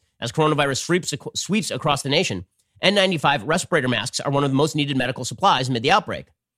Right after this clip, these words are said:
The George W. Bush administration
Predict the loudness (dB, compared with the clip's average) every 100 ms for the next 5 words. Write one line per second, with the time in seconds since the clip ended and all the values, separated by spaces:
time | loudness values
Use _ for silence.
0 | _ _ _ _ _ -4 -4 -4 0 2
1 | 2 0 0 -2 -2 -2 -4 -4 -6 -6
2 | -6